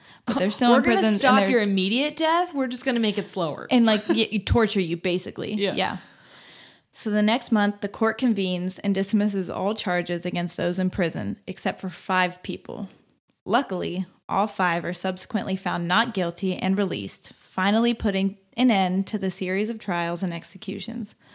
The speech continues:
Speaker 1: Over a year's worth long of murder, and I say murder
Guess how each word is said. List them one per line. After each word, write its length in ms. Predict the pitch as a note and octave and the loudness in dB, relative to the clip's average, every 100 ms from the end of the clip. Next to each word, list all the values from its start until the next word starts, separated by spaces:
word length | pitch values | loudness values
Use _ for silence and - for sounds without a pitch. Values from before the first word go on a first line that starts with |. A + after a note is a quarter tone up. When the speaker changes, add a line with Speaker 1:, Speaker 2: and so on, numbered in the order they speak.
| - _ _ | -20 _ _
Speaker 1:
Over 220 | G3+ G3 | -2 0
a 60 | G3+ | 0
year's 600 | G3 G3 G#3+ A#3+ C#4+ D4 - | 2 0 2 2 2 -2 -6
worth 520 | G3+ G3+ F#3 F#3 - - _ _ _ | -2 0 2 0 -6 -20 _ _ _
long 540 | F#3 F3 D#3+ G#2 C#3 - _ _ - | -2 0 0 -2 -4 -6 _ _ -8
of 220 | F#3 E3 | -6 -4
murder, 580 | F#3 F3+ F3 F3 G3+ B3+ - | -4 -2 -2 -2 -2 -2 -4
and 120 | G3 F#3 | -4 -4
I 60 | |
say 240 | G3+ C4+ D4+ | -4 -6 -6
murder 600 | D#4 D4+ B3 F#3 F#3 | -2 0 0 0 -2